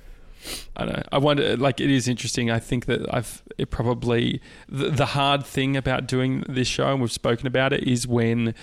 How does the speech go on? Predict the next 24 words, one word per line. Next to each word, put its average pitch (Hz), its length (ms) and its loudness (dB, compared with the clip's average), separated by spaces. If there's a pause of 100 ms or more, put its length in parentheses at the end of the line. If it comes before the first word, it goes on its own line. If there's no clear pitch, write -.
(300)
we 120 200 0
just, 113 400 0
I 123 100 2
wake 113 320 2
up 113 160 -2
in 117 80 -2
the 110 80 0
morning 107 380 2
and 107 100 -2
we 107 80 0
jump 104 380 -2
into 110 340 -2
it 110 140 -2
and 123 80 -4
all 110 80 0
that - 160 -2
sort 131 160 -6
of 117 100 -2
thing, 127 240 -4
and 123 160 0
the 123 60 2
difference 113 460 -2
versus 110 680 0
just - 360 -4